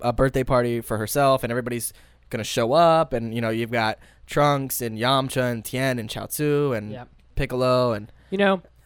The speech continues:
Speaker 2: Bulma's interesting 'cause she's definitely high maintenance. I mean, who needs to have their own private cruise ship
Speaker 1: You know
Speaker 2: for
Speaker 1: what?
Speaker 2: their birthday?
Speaker 1: She's high maintenance,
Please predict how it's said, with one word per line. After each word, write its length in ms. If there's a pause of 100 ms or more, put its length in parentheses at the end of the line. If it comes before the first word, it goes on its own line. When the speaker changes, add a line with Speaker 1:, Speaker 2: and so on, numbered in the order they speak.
(120)
Speaker 2:
Bulma's 380
interesting 560
'cause 200
she's 180
definitely 300
high 160
maintenance. 580 (240)
I 60
mean, 160
who 160
needs 180
to 80
have 280
their 120
own 140
private 340
cruise 240
ship 120
Speaker 1:
You 60
know 100
Speaker 2:
for 40
Speaker 1:
what? 80
Speaker 2:
their 80
birthday? 480
Speaker 1:
She's 280
high 180
maintenance, 560